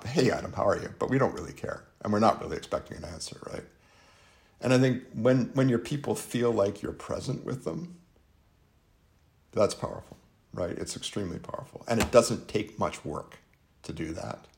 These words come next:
And I think the best leaders are, are capable of it. So, you know, and we, we structure that program so they come back for a second two weeks.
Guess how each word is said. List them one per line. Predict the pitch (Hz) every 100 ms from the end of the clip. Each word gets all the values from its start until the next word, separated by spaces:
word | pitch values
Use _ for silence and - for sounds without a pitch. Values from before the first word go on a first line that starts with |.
| _ _ _ _ -
And | 104
I | 95
think | 104 -
the |
best | 85 90 -
leaders | 90 85 - - - -
are, | - - -
are | - -
capable | - - - - -
of | -
it. | - _ _ _ - _ _ - - _ _ _
So, | - 160 139 131 165
you |
know, | 131
and | 110 98 123
we, | 123 117
we | 120
structure | 120 - 123 -
that | 104 90
program | - 117 107 101 92
so | 101
they | 95
come | - 104
back | 95 95 -
for | 92
a |
second | - 98 - 107
two | - 117
weeks. | 107 123 - -